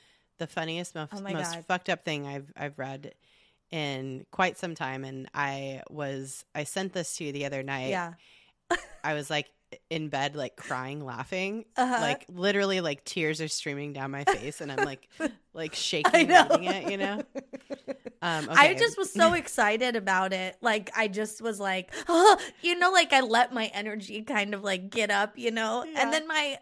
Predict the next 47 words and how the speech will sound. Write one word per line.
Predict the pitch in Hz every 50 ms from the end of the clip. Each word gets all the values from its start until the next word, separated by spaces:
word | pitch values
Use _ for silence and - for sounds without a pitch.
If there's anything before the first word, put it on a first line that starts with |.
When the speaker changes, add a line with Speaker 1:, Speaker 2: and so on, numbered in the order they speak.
| _ -
Speaker 2:
um, | 262 262 254 247 247 240
sister-in-law | 240 - - 277 262 - 285 269 240 233 233 233
sent | 240 262 233 220
it | 208 214
to | 233 220
me | 208 202
yesterday, | 196 202 220 214 - 226 208 202 196
and | 196 196
I | 196 190
was | 196 208 190 - _ _ -
delighted | 220 277 269 277 269 269 269 262 254 233
all | 226 202 196 196
over. | 185 175 175 190 - - 190
So | - - 254 240 233 220 -
I | 254
can't | 214 190 190 196 180
wait | 180 269 285
to | 185 - -
talk | 269 262 262
Speaker 1:
Amazing. | 254 262 254
Speaker 2:
about | 233 247 233 226 226
it | 226 220 - - -
a | 269 277 277 -
third | - 208 185 185 190 196
time. | 190 202 196 190 190 190 202 226 262 320 - _ - - - - - - _
Speaker 1:
Yes. | 180 170 143 143 160 - -
Speaker 2:
<laughs> | - - - _ _ _
Speaker 1:
Well, | 208 226 233 220
we | 247 254
didn't | 277 294 277 220
properly | - 233 208 208 226 214 202 180 165 156 151 143 - - - - -
talk | - 196 220 285 -
about | 190 147 139 135 139
it. | 139 135 127
We | 151 165 170 175
Speaker 2:
No, | - 294
Speaker 1:
just, | 285 294
Speaker 2:
we | 349
didn't | 359 381 359 294
talk | 330 294 262 233
about | 202 190 190
it. | 196 208 -
We | 247 247
just | 214 226 226 -
texted. | - 180 180
Speaker 1:
we | 202 208
just, | 208 208 208 -